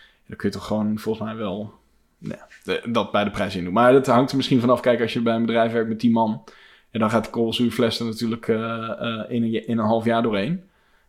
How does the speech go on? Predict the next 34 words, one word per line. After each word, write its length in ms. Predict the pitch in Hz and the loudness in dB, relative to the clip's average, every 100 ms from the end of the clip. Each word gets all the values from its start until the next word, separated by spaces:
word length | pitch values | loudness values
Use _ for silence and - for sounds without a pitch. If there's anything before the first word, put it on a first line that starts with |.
| - | -6
Ja, 340 | 104 - - | -6 -6 -10
en 160 | - 107 | -6 -4
als 120 | 107 | -2
je 60 | 117 | 0
een 120 | 113 | 0
bedrijf 240 | 110 113 | 0 0
met 100 | 110 | -2
tweeduizend 420 | - 120 120 104 104 | 2 4 4 2 0
man 200 | 101 101 | 0 -2
werkt, 280 | 95 113 | -4 -4
dan 160 | - 107 | -6 -4
is 120 | 107 | -4
die, 260 | 107 110 107 | -4 -2 -2
eh, 200 | 107 107 - - | -2 -2 -2 -6
<laughs> 180 | - - | -12 -2
moet 120 | 127 | 0
die 100 | 117 | 4
elke 200 | 123 123 | 4 4
week 160 | 123 | 0
vervangen 340 | 107 110 120 110 | 0 0 0 0
worden. 220 | 80 76 | -2 -4
Dus 300 | 107 110 - | -4 -6 -10
dat 240 | - 117 135 | 0 2 2
begrijp 300 | - 123 139 | 2 4 4
ik 80 | 110 | 2
wel. 400 | 95 117 185 - _ - - - - | 0 -2 -6 -14 _ -20 -20 -20 -12
Maar 120 | - 120 | -2 4
toch 200 | 160 160 | 4 6
dacht 240 | 180 156 | 6 6
ik, 120 | 170 | 2
ja, 220 | 175 165 135 | 4 4 6
dat 160 | 143 | 4
is 160 | 156 - | 2 2
toch 440 | 180 160 82 - | 2 2 -6 -10